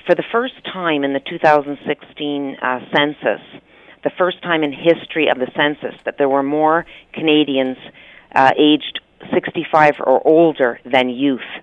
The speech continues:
So we know that the, the, the population is growing, the demographic is growing, and, um, that's part of it, but it's also that seniors deserve and earn the right to ensure that, that as they age, they age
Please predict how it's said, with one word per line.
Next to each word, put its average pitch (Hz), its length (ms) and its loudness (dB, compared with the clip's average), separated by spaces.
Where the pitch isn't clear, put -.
So 185 100 8
we 220 240 0
know 180 340 4
that 165 180 2
the, 143 300 4
the, 139 280 2
the 135 240 2
population 143 640 -4
is 120 100 -10
growing, 139 340 0
the 131 60 -6
demographic 131 640 -2
is 117 120 -10
growing, 127 380 -2
and, 143 480 0
um, 143 380 2
that's 165 280 2
part 156 240 -2
of 170 60 -8
it, 247 200 -10
but 139 100 0
it's - 200 -14
also 160 480 2
that 127 180 2
seniors 151 400 -4
deserve 135 540 -4
and 131 220 -6
earn 147 300 0
the 127 100 -4
right 110 280 -6
to 135 100 -8
ensure 131 360 -4
that, 127 300 0
that 135 240 2
as 151 300 4
they 131 240 2
age, 120 360 -8
they 123 60 -2
age 120 300 -6